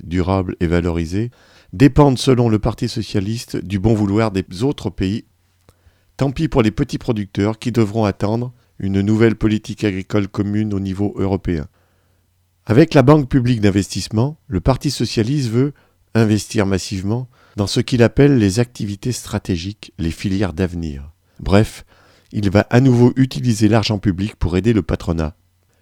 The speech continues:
La réduction de trente-trois à vingt pour cent de l'impôt sur les bénéfices réinvestis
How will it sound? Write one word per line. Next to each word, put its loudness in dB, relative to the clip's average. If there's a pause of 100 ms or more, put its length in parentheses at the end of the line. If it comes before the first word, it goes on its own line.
(120)
La 2
réduction 2
de 2
trente-trois -6
à -2
vingt 2
pour -4
cent -2
de -4
l'impôt 0
sur -6
les -4
bénéfices -2
réinvestis -4